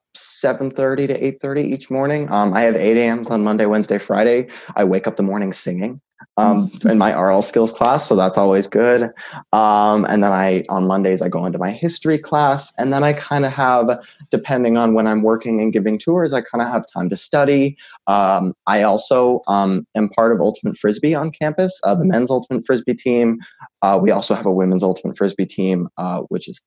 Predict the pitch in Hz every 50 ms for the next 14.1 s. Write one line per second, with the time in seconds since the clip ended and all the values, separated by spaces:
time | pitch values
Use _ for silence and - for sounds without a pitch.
0 | _ - - - - - - 95 95 - - 95 90 90 - - 90 92 92 85
1 | 95 92 92 90 - - - 95 92 87 - - - - - 92 90 - - -
2 | 87 - 87 90 - 180 - _ - 95 92 87 90 - - - - - - -
3 | 101 101 98 101 98 104 101 95 95 92 98 - - - 98 101 101 113 113 123
4 | 135 139 147 - - 123 123 120 117 - - 135 127 131 135 147 147 - - -
5 | 180 - - 120 101 95 90 - - - 95 92 90 - - - 92 92 98 85
6 | 80 87 92 - 92 90 - - 82 85 - - - 107 101 101 101 101 - 95
7 | 92 - _ _ - - - _ - 90 90 90 - 107 92 - 98 98 98 92
8 | 90 87 90 90 - - - - - - - 127 135 139 135 139 139 131 - -
9 | - 135 131 127 120 - - 120 123 120 - - 151 143 143 135 135 135 135 135
10 | - _ - 139 139 143 135 139 143 135 131 131 - - 131 127 127 - 127 107
11 | 120 120 120 117 123 120 120 113 - - 101 98 98 92 80 - - - 92 92
12 | 101 120 131 131 127 123 123 123 120 117 110 117 113 110 110 107 110 110 110 107
13 | 107 104 104 104 104 - - 101 - 101 95 - - 101 101 104 101 101 101 101
14 | 98